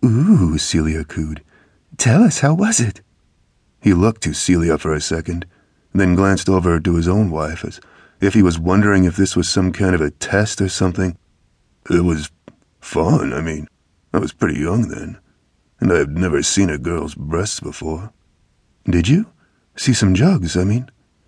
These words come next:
Leanna asked. "Yeah, but not for long. The girl suddenly got scared, got dressed, and ran out," he laughed.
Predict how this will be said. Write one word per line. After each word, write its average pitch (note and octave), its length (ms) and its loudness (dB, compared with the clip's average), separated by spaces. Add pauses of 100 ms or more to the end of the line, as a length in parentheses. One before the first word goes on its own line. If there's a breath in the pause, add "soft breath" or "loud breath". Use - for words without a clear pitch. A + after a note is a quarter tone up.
(260)
Leanna F2 320 2
asked. D#2+ 460 -6 (840)
"Yeah, A2 440 4
but C#2+ 200 -8 (100)
not F2+ 180 0
for D2 120 -4
long. D#2 460 -2 (440 soft breath)
The F#2+ 80 0
girl F2+ 280 2
suddenly E2 360 0
got D#2 200 0
scared, D#2+ 420 -2
got E2 220 -2
dressed, D#2+ 340 -2
and E2 120 -2
ran F2 220 2
out," E2+ 360 0 (240)
he D#2+ 80 -4
laughed. D#2+ 480 -4